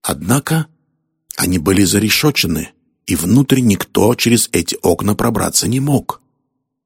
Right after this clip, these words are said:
«Видимо, разбив окна, они хотели пощекотать нам нервы»,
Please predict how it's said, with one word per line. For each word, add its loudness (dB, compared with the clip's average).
«Видимо, 0
разбив -2
окна, 0
они 0
хотели -4
пощекотать -4
нам 0
нервы», -2